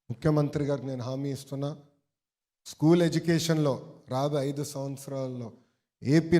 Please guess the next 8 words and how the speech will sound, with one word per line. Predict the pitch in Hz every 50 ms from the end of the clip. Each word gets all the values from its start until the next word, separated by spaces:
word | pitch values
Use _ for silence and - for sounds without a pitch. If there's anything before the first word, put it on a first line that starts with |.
| 160 147
నంబర్ | 143 147 151 147 151 147 147
వన్ | 156 156 143 113 -
చేసే | 135 139 131 - - 135 113 110
బాధ్యత | 123 135 135 120 143 - 151 135 120 - - - - - - -
మేమందరం | 117 123 123 127 139 131 - 156 151 135 120
తీసుకుంటాం | 143 135 - - 156 143 123 139 135 127 120 -
సార్. | 156 170 190 - - - - _ _ _ _ _ _ _ _ _ _ _ -
దాంతోపాటు | 135 143 - 175 165 175 185 170 - 165 165 170 175 175